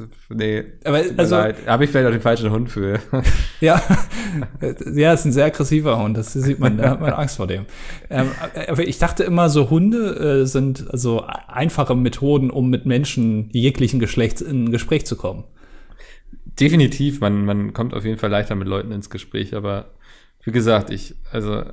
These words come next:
Speaker 1: das, das war aber auch noch nie meine Intention, wenn ich ihn irgendwie dabei hatte, tatsächlich.
Speaker 2: Mhm.
Speaker 1: Ja.
Speaker 2: Hat, äh, Oscar einfach auch Bock vielleicht auf so Bowle oder so? Oder warum nimmst du ihn dann mit?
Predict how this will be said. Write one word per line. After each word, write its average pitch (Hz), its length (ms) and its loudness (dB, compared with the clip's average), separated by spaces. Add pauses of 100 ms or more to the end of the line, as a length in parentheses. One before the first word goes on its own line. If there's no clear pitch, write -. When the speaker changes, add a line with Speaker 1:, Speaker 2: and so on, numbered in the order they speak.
(160)
Speaker 1:
das, - 380 -10
das 110 200 -4
war 123 80 2
aber 139 140 2
auch 117 100 0
noch 113 280 2
nie 123 160 2
meine 113 180 0
Intention, 104 580 -2
wenn 92 140 -4
ich 92 80 -6
ihn 104 80 -8
irgendwie 95 220 -6
dabei 98 300 -4
hatte, 92 260 -8
tatsächlich. 95 520 -8
Speaker 2:
Mhm. 113 680 -2 (680)
Speaker 1:
Ja. 107 220 -8 (560)
Speaker 2:
Hat, - 280 -6
äh, 120 260 -4
Oscar 135 400 -2
einfach 117 260 -4
auch 113 180 -4
Bock 143 280 -2
vielleicht 147 280 -2
auf 131 140 -6
so 110 140 -2
Bowle 127 500 0
oder 190 240 0
so? 233 400 -4
Oder - 320 -4
warum 113 220 2
nimmst 113 240 -2
du 117 40 -4
ihn 101 100 -4
dann 101 180 -4
mit? 101 200 -8